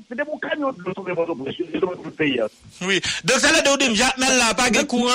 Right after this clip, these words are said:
Speaker 1: même, même
Speaker 2: petit
Speaker 1: si
Speaker 2: machin,
Speaker 1: la
Speaker 2: il pas qu'à fonctionner, c'est ça?
Speaker 1: Avec, non, non, ah, bon. J'ai l'impression que la population Jacques Mel, non?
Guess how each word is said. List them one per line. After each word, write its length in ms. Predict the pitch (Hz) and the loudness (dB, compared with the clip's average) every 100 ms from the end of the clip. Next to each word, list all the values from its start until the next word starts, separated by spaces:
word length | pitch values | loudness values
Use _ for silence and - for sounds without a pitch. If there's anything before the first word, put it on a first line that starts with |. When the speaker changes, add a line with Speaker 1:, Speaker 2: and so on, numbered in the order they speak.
| 269 285 285 | 4 4 2
Speaker 1:
même, 80 | 277 | 0
même 80 | - - _ _ 226 | -2 -14 _ _ -2
Speaker 2:
petit 100 | 254 | 2
Speaker 1:
si 40 | |
Speaker 2:
machin, 380 | 254 240 202 262 | 4 4 4 4
Speaker 1:
la 60 | 254 | 2
Speaker 2:
il 60 | 254 | 2
pas 120 | 254 | 2
qu'à 140 | 240 | 0
fonctionner, 400 | 226 240 285 262 | 0 0 2 2
c'est 160 | 262 277 | 2 2
ça? 180 | - 277 - _ _ _ _ _ _ _ _ _ _ - | 2 2 0 _ _ _ _ _ _ _ _ _ _ -4
Speaker 1:
Avec, 220 | 151 175 | -4 -2
non, 100 | 196 | -2
non, 140 | 147 117 | -2 0
ah, 120 | 139 - | -2 -4
bon. 140 | 139 - _ - | -10 -10 _ -8
J'ai 260 | 180 220 269 | -4 0 2
l'impression 680 | 254 208 208 - 226 247 214 | 0 2 0 -2 -6 -4 -2
que 400 | 185 175 175 170 | 0 2 2 0
la 40 | 165 - | -4 -4
population 500 | 190 190 190 - 160 | -4 -2 -4 -2 -2
Jacques 160 | 160 | -2
Mel, 240 | 156 139 123 | 0 2 2
non? 240 | 127 180 | 0 -4